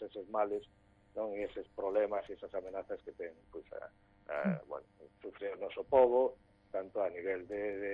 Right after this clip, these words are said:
Speaker 1: aculturación como a nivel de paisaxístico medioambiental e, bueno, aproveitar a facer un pouco tamén de, de, de esa crítica ou de, de alertar sobre eses perigos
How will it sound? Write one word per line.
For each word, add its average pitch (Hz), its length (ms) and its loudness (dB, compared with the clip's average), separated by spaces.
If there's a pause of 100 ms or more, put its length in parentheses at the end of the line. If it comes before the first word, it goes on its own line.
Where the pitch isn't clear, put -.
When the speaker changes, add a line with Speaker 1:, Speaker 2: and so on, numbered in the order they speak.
Speaker 1:
aculturación 110 800 0
como 95 160 -10
a 90 80 -12
nivel 92 400 -2
de 95 320 -4
paisaxístico 107 800 -2
medioambiental 104 640 0
e, 113 80 -4
bueno, 101 240 -6
aproveitar 90 480 -4 (400)
a - 80 4
facer 90 240 -2
un 87 160 -10
pouco 85 240 -4
tamén 82 400 -8
de, 71 120 -8 (600)
de, 92 120 0 (360)
de 90 160 -2
esa 95 160 -2
crítica 117 480 8
ou 131 240 12
de, 123 320 10 (240)
de 123 100 0
alertar 110 720 10
sobre 107 320 4
eses 98 240 -6
perigos 110 400 2